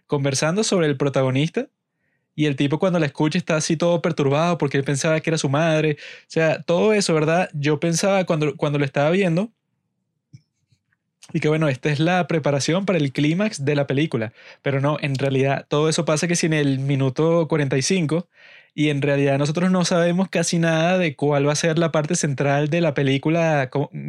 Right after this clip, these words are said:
como tal. Y cuando nos damos cuenta de eso, bueno, ya la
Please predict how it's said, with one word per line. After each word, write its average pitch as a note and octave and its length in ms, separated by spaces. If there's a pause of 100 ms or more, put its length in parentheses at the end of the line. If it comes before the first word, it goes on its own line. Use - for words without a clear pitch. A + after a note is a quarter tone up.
(140)
como C3 240
tal. D3 360 (520)
Y - 100
cuando D3+ 240
nos C#3+ 120
damos C#3 240
cuenta F3 320
de C#3+ 160
eso, D3 180
bueno, D3+ 200
ya C3 260
la D#3 720